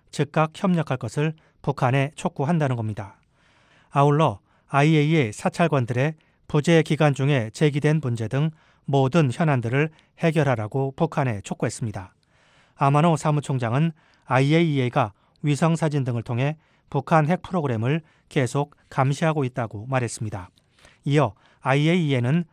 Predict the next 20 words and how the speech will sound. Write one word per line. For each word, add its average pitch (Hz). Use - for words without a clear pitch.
북한의 151
핵 170
프로그램을 143
검증하는 123
데 147
핵심적인 156
역할을 131
수행할 139
준비를 123
계속 147
유지할 147
것이라고 117
강조했습니다. 113
북핵 156
감시를 147
위해 139
북한에 156
머물던 131
아이에이이에이 143
사찰단은 147